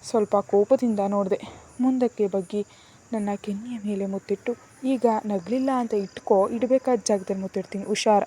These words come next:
ಅಂತ ನನ್ನ ತುಟಿಗಳ ಕಡೆ ನೋಡ್ತಾ ಅಂದ.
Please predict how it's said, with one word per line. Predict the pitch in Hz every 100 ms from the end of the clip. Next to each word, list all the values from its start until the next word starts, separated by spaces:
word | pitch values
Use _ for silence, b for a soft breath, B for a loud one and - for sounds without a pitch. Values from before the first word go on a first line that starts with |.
| -
ಅಂತ | 185 247 226 B B B B
ನನ್ನ | 277 247 233 233
ತುಟಿಗಳ | 214 208 190
ಕಡೆ | 196 196 196 -
ನೋಡ್ತಾ | 196 214 262 262 208 190 -
ಅಂದ. | 208 196